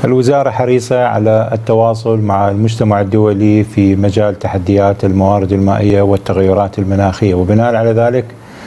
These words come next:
الوزارة حرصت على تنظيم المؤتمر الدولي الأول للمياه الذي حصل العام الماضي، وهذا المؤتمر يعتبر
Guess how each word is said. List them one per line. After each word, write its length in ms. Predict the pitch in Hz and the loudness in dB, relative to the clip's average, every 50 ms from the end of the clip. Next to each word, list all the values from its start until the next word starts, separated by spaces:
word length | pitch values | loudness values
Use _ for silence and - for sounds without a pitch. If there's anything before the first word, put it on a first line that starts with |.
| - - - - - 113 | -18 -18 -12 -6 -2 0
الوزارة 380 | 113 110 104 117 117 113 113 | 0 2 2 2 0 0 -2
حرصت 460 | 107 - 123 120 110 113 123 113 110 | -2 -4 -4 -4 -4 -2 -4 -2 -2
على 180 | 107 104 107 107 | 0 0 0 0
تنظيم 400 | - 110 104 101 110 113 110 104 | -2 -2 -2 0 0 0 0 0
المؤتمر 540 | 101 104 110 113 107 110 - 110 107 104 104 | 0 0 0 0 -2 -2 -2 0 2 2 0
الدولي 420 | 98 95 113 110 107 104 101 104 | 0 0 0 2 2 2 0 0
الأول 320 | 101 104 104 104 104 104 98 | 0 0 0 2 2 0 0
للمياه 560 | 98 104 104 104 104 104 104 104 104 90 101 | 0 0 2 2 2 2 2 2 0 0 0
الذي 260 | 98 98 92 98 92 | 0 0 0 0 0
حصل 340 | - - 107 - - 98 95 | 0 0 -2 0 0 0 2
العام 360 | 95 90 85 95 104 104 101 | 2 2 2 2 2 2 2
الماضي، 420 | 101 101 107 107 107 107 113 117 | 2 2 2 2 2 2 0 0
وهذا 420 | 113 107 107 98 104 104 104 101 107 | 2 2 0 0 0 0 0 0 0
المؤتمر 560 | 104 104 110 - - - 110 110 110 107 104 | 0 0 0 -2 -2 -2 -2 0 2 2 2
يعتبر 500 | 110 110 110 - 110 107 104 107 107 | 0 -2 -2 -2 -2 0 0 0 0